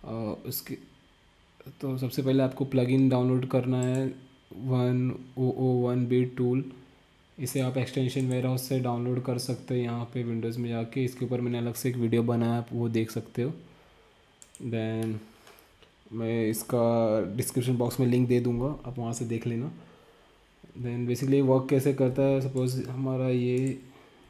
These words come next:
एक ये object है, ओके। तो अगर आपने जैसे ही, तो यहाँ पे option है ये fillet two edges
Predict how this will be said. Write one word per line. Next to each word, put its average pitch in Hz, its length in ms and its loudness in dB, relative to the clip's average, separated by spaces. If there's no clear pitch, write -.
एक 131 200 -8
ये 120 60 -4
object 117 580 -2
है, 123 240 -6
ओके। 139 180 -8
तो 123 120 0
अगर 127 260 0
आपने 127 280 0
जैसे 127 220 2
ही, 135 340 2
तो 127 120 -2
यहाँ 127 280 -2
पे 131 160 -2
option 131 460 -2
है 131 340 -4
ये 110 300 -4
fillet 117 280 2
two - 400 -6
edges 123 240 -2